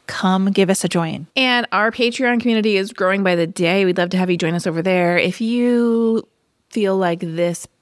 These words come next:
Speaker 2: podcast is just chatting Hallmark with your two best friends, you can come chat life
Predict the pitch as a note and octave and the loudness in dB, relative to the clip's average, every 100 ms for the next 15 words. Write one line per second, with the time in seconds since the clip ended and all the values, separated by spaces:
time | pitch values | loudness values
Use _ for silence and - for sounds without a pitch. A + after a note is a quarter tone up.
0 | _ - E3 F3 F#3+ E3+ F3 E3+ D#3+ - | _ -2 0 0 0 0 0 -2 -2 -4
1 | _ - _ - A#3+ - G3 - F#3+ F3+ | _ -20 _ -6 -4 -2 -2 0 0 0
2 | G#3 A3 G#3 F#3 F#3 F3 F3+ E3+ E3+ G3+ | 0 -2 -4 -2 0 0 -2 0 0 0
3 | G#3+ G#3+ G#3+ G#3 G#3 G#3 G3+ G3+ G#3 G3+ | -2 -2 -2 0 2 2 2 2 0 0
4 | A3+ G3 - D#3+ A3+ G4 - - | 0 0 0 0 0 0 -6 -16